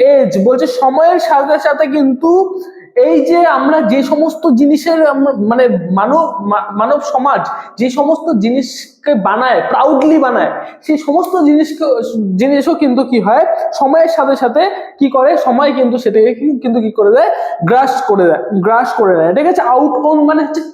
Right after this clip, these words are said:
to consume, গ্রাস করা। ঠিক আছে, সময় কিন্তু সেগুলোকেও গ্রাস করে নেয়। ঠিক আছে, থার্ড লাইন যেটা বলছে, when sometime lofty towers I see down raised, বলছে আমি দেখি অনেক সময় কি হয়,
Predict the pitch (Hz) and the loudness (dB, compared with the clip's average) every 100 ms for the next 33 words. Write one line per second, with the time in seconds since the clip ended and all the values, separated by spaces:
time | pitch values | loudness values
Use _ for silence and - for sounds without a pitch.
0 | _ 311 - 311 240 196 254 269 190 151 | _ -12 -4 0 2 2 2 0 -2 -4
1 | 160 226 233 240 - - 170 131 - - | 0 0 0 -4 -8 -4 -2 -2 -4 -14
2 | - _ _ 320 294 - 233 277 277 285 | -20 _ _ -2 -2 -2 0 0 0 0
3 | 339 - 240 269 269 311 381 - - 170 | 0 0 0 2 2 0 0 -4 -4 0
4 | 202 254 254 254 214 185 147 - - - | 2 2 0 0 0 0 0 -4 -10 -16
5 | _ _ _ 381 349 262 180 - - - | _ _ _ 0 2 2 -2 -2 -8 -10
6 | - - - _ 220 330 349 349 339 320 | -16 -20 -20 _ 0 2 4 4 4 2
7 | 302 269 233 - 180 233 311 135 - - | 2 2 2 2 2 2 2 2 -2 -4
8 | - - - - _ _ _ - 349 370 | -8 -14 -16 -20 _ _ _ -6 -2 2
9 | 381 392 302 226 170 160 - 381 359 - | 2 2 0 0 0 -2 -2 0 2 4
10 | 339 320 339 359 349 285 294 294 302 294 | 2 2 0 2 2 2 2 4 4 4
11 | 294 294 294 - 311 285 247 285 285 269 | 2 2 0 2 2 4 2 2 2 4
12 | 285 269 254 240 269 277 294 277 294 247 | 4 4 2 2 2 2 0 0 2 0
13 | - 320 311 190 156 - - 233 254 254 | 0 2 2 0 -6 -12 -4 -2 -2 -4
14 | 254 240 233 208 240 | -4 -6 -6 -4 -4